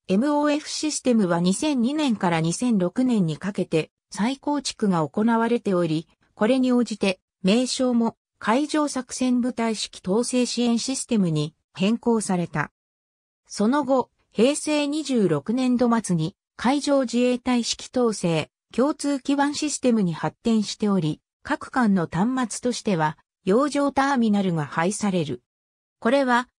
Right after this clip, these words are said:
海上自衛隊のみならず、他自衛隊や海上保安庁などの各種情報を、ネットワークを介して、統合、共有する機能を備えている。海上自衛隊では、千九百九十年より、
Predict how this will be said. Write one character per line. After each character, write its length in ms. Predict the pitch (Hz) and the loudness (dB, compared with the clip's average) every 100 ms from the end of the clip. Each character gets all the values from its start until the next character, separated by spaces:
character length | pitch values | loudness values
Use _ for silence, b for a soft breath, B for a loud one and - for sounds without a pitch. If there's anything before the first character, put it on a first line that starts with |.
| _ | _
海 260 | - 220 302 | -4 -2 0
上 200 | - 311 | 0 0
自 120 | 269 | 2
衛 220 | 269 269 285 | 2 0 0
隊 280 | 269 269 | -2 -2
の 120 | 262 240 | 0 0
み 100 | 220 | 2
な 120 | 202 | 2
ら 120 | 180 | 0
ず、 200 | 165 - _ _ | -2 -6 _ _
他 120 | 214 | -2
自 240 | 202 175 214 | -2 0 2
衛 160 | 262 | 2
隊 200 | 247 220 220 | 0 0 2
や 120 | 196 | 0
海 260 | 196 285 | 0 0
上 240 | 277 294 277 | 0 0 0
保 220 | 247 247 | 2 2
安 140 | 247 | 2
庁 240 | 233 226 214 | 2 2 2
な 120 | 190 | 2
ど 100 | 165 | 0
の 120 | 160 | -4
各 240 | - 156 - | -6 -10 -8
種 180 | - | -4
情 220 | 247 269 240 | 0 0 0
報 320 | - 170 156 | 0 0 2
を、 160 | 156 - _ _ | 0 -4 _ _
ネ 100 | 175 | -2
ッ 80 | 185 | 0
ト 120 | - 294 | -2 0
ワ 160 | 302 | 0
ー 40 | 294 | 0
ク 160 | 185 | 0
を 60 | 147 | -2
介 240 | - 214 | 0 -2
し 140 | 202 - | -2 -4
て、 240 | 165 170 _ _ - | -4 -4 _ _ -2
統 200 | 220 226 | 0 0
合、 400 | 190 180 170 - _ _ | 2 2 0 -4 _ _
共 200 | 226 285 | 0 2
有 240 | 302 311 | 2 0
す 140 | 285 277 | -2 -2
る 100 | 262 | -2
機 160 | - | -2
能 240 | 285 262 190 | -2 2 0
を 80 | 156 | 0
備 340 | 156 160 220 | -2 0 0
え 60 | 196 | -2
て 140 | 147 | -4
い 120 | 139 | -4
る。 180 | 123 117 _ _ _ _ _ - | -6 -10 _ _ _ _ _ -4
海 240 | 226 285 | -2 0
上 200 | 277 277 | 0 0
自 160 | 262 240 | 0 0
衛 160 | 247 | 0
隊 300 | 240 254 240 | 0 2 4
で 120 | 214 185 | 4 2
は、 220 | 156 - b b | 0 -2 b b
千 260 | 294 311 | -4 -4
九 260 | - 233 220 | -4 -4 -2
百 320 | 202 185 147 | -2 -4 -6
九 260 | - 220 262 | -2 -2 0
十 220 | 262 247 | 0 2
年 220 | 202 185 | 2 2
よ 140 | 165 | 2
り、 220 | 156 160 | 0 -2